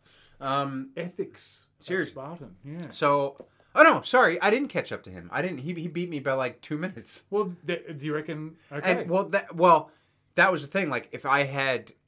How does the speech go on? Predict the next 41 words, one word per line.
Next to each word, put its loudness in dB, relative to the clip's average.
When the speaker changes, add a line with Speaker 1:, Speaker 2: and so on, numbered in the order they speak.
Speaker 2:
Gone -4
with -4
him -10
and -12
Speaker 1:
gone 6
with -2
him -2
or 6
had -2
known -2
which -12
way -4
I 0
was -4
Speaker 2:
Yeah. -8
Speaker 1:
supposed -6
to -18
go, -6
I -2
would -8
have -20
broken -18
an -18
hour. -20
Speaker 2:
Yes. -8
Speaker 1:
But, 0
you -10
know, -10
coulda, -6
shoulda, -10
woulda, -6
I -16
guess. -16
It's -20
Speaker 2:
Yeah, -8
Speaker 1:
like, -8
it's -12
Speaker 2:
yeah. -10
Speaker 1:
all -10
excuses, -12
really. -12